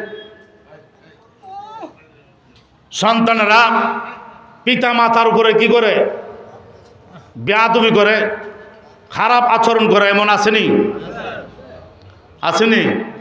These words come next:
কিয়ামতের আলামত। সন্তানেরা মাতা পিতার সঙ্গে বেয়াদবি করে, দুর্ব্যবহার করে, এটা কিয়ামতের আলামত। হুজুর সাল্লাল্লাহু আলাইহি সাল্লামের কাছে ইয়ামন থেকে এক লোক আসছে, "ইয়া রাসূলুল্লাহ, ইয়া হাবিবাল্লাহ,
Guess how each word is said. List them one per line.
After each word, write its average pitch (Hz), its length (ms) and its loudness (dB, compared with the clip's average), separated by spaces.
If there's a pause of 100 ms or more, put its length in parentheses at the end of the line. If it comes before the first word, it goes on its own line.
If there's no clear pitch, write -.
(300)
কিয়ামতের 190 420 2
আলামত। 185 360 2 (1300)
সন্তানেরা 202 680 2
মাতা 214 320 2
পিতার 208 260 2
সঙ্গে 208 260 2
বেয়াদবি 208 480 4
করে, 190 200 4
দুর্ব্যবহার 185 640 2
করে, 160 200 0 (1600)
এটা 131 160 -2
কিয়ামতের 190 520 2
আলামত। 165 340 0 (1200)
হুজুর 165 220 2
সাল্লাল্লাহু 202 680 2
আলাইহি 196 220 0
সাল্লামের 202 400 2
কাছে 190 280 2
ইয়ামন 202 400 2
থেকে 202 140 2
এক 190 180 0
লোক 180 160 2
আসছে, 151 320 0 (1700)
"ইয়া 160 220 0
রাসূলুল্লাহ, 190 600 2
ইয়া 185 180 2
হাবিবাল্লাহ, 185 880 2